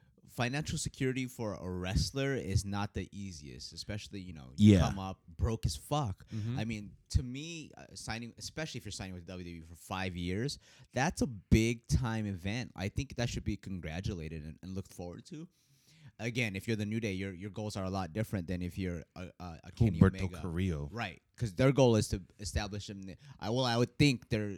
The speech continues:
Speaker 1: their goal is to be a household name or W W E champ or whatever. But in the end, um, you know, every wrestler's goal is to be wrestling for a lot of money, and to get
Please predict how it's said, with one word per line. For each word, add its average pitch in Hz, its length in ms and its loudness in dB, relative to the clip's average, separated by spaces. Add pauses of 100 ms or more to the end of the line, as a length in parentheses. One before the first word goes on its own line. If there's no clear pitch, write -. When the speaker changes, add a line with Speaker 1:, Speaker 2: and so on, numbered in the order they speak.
Speaker 1:
their 107 200 -6
goal 101 260 -4
is 95 140 -6
to 101 140 -6
be 90 340 -4 (400)
a 95 80 -4
household 98 440 -2
name 90 220 -2
or 87 100 -2
W 85 260 -2
W 80 200 -6
E - 20 -6
champ 82 360 -8
or 85 280 -6 (280)
whatever. 113 540 4 (320)
But 110 300 4 (160)
in 131 100 0
the 120 220 4
end, 143 400 -2
um, 98 480 0 (500)
you 110 160 2
know, 85 140 2
every 117 260 6
wrestler's 104 320 4
goal 117 260 0
is 101 120 -2
to - 100 -4
be 101 160 -2
wrestling 98 400 0
for 98 140 -4
a 87 60 -2
lot 92 300 4
of 87 60 4
money, 82 380 2 (200)
and 95 220 -2
to - 100 4
get 110 220 0